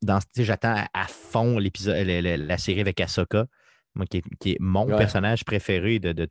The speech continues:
Speaker 1: tout l'univers
Speaker 2: Ah,
Speaker 1: de, de
Speaker 2: moi
Speaker 1: Star
Speaker 2: aussi.
Speaker 1: Wars, euh, en tout cas de nouvelle, nouvelle génération, mettons, là. Tu sais, euh, Obi-Wan Kenobi qui sort, euh, quoi, en mai prochain ?
Speaker 2: Ouais.
Speaker 1: J'ai, j'ai, j'ai
Speaker 2: Euh,
Speaker 1: hâte, j'ai
Speaker 2: cinq
Speaker 1: hâte à
Speaker 2: mai.
Speaker 1: côté. J'ai, j'ai
Speaker 2: Mm.
Speaker 1: hâte à côté, là, mais tu sais, vraiment à côté, là.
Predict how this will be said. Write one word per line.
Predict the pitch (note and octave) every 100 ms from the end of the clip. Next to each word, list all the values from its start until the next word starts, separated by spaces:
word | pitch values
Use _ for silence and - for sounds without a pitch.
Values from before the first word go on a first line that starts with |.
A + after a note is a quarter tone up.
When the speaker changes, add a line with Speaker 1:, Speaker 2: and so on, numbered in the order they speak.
| -
Speaker 1:
tout | A2 -
l'univers | F#2+ F#2 F2+ F#2 G2+ A2
Speaker 2:
Ah, |
Speaker 1:
de, | G#2+
de |
Speaker 2:
moi | F#2+
Speaker 1:
Star | F#2+ F#2+ F2
Speaker 2:
aussi. |
Speaker 1:
Wars, | G2 G#2 F2
euh, | F#2 E2+
en | D#2+
tout | G#2+
cas |
de | F2+ F#2
nouvelle, | F#2 G#2 G#2
nouvelle | F#2+ G#2
génération, | G2 G2+ F#2+ F2+ C#3+
mettons, | C3 D3+ C#3+
là. | C#3
Tu | - - - G#2+
sais, | F2+ E2+ E2+ D2
euh, | E2
Obi-Wan | F2+ G2+ G#2
Kenobi | G#2+ G2+ F#2+ A2+
qui | -
sort, | - G#2 G#2+
euh, | F#2+
quoi, | - G#2
en | G2
mai | A#2 F3+
prochain ? | - B2+ - F3+ - _ _ A2+
Speaker 2:
Ouais. | A#2 G#2
Speaker 1:
J'ai, | F2
j'ai, | F2+ E2
j'ai | F2+ E2+
Speaker 2:
Euh, |
Speaker 1:
hâte, | G2+ F#2
j'ai |
Speaker 2:
cinq | F2+ G#2+
Speaker 1:
hâte | G2+
à |
Speaker 2:
mai. | A2
Speaker 1:
côté. | F#2 - B2+ C3 - -
J'ai, | F2+ F2
j'ai | E2 F2+
Speaker 2:
Mm. |
Speaker 1:
hâte | F#2+ G2 - G#2+
à | -
côté, | A2+ G2+ - C3+
là, | F#2+
mais | F2+
tu | G#2+
sais, |
vraiment | F2+ F2+ G#2+ F#2+ B2 A#2
à |
côté, | - F#2+ G2 B2+
là. | B2+